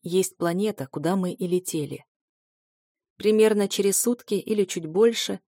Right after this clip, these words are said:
монстр повторил экзекуцию, снова напившись моей энергии. Убивать меня он не планировал,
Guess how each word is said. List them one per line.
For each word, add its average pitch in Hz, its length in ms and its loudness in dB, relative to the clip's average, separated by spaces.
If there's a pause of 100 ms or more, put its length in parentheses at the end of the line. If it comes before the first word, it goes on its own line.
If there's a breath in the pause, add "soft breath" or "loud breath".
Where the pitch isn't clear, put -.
(140)
монстр 240 420 4
повторил 226 520 0
экзекуцию, 151 760 -4 (220)
снова 214 380 0
напившись 156 580 -4
моей 165 300 0
энергии. 156 600 -4 (680)
Убивать 202 420 2
меня 202 280 0
он 220 200 0
не 220 80 2
планировал, 151 640 0